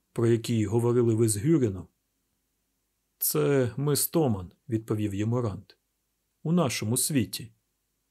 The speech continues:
Принаймні, так каже Верін. І наразі осінь». Мет захвилювався. «Як таке могло? Ні, я не хочу знати, як це сталося.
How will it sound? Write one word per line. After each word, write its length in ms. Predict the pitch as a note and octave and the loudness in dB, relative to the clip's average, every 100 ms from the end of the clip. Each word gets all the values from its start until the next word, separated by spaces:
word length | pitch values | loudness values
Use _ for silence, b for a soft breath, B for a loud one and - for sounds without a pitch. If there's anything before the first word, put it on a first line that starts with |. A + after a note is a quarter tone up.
| _ - | _ -4
Принаймні, 720 | D3+ D3+ D3 C#3+ C3 B2+ A2+ - | -2 0 0 2 2 2 0 -4
так 260 | D3 C3+ - | -4 -4 -2
каже 280 | C3+ A#2 | 0 2
Верін. 440 | C3+ D#3+ C#3+ G2 - _ _ _ _ _ _ _ - | 2 2 2 -2 -8 _ _ _ _ _ _ _ -10
І 440 | C#3 C3 B2+ A#2 A2+ - _ _ _ - | -2 0 2 0 -2 -12 _ _ _ -8
наразі 540 | C#3+ C#3+ C3+ B2 D3 | -2 2 2 2 4
осінь». 460 | E3+ G#2+ - F#2+ - _ _ _ _ _ _ _ _ _ _ _ _ | 4 2 -2 -6 -14 _ _ _ _ _ _ _ _ _ _ _ _
Мет 320 | B2+ C#3 B2+ - | -4 -2 -2 -2
захвилювався. 960 | A2+ B2 - C3+ D#3+ B2 G2+ - - - _ _ _ _ _ _ _ _ _ - | -2 -2 0 2 2 0 -2 -6 -6 -12 _ _ _ _ _ _ _ _ _ -8
«Як 240 | A3+ A#3 - | -2 -2 0
таке 260 | A3 A3 | -2 0
могло? 540 | G#3+ G#3+ G#3 G#3+ F#3 B B _ _ _ _ _ _ _ A#3 | 2 2 4 4 2 B B _ _ _ _ _ _ _ 0
Ні, 200 | A#3+ A3 | 4 4
я 100 | A#3 | 4
не 140 | C4 | 2
хочу 320 | C4+ A3 F#3+ | 2 2 2
знати, 320 | F3 F#3 F3 | 2 0 4
як 180 | F#3 F#3 | 2 2
це 120 | B3+ | 0
сталося. 600 | A3+ - F3+ C#3+ - A2+ | -2 2 2 2 0 -2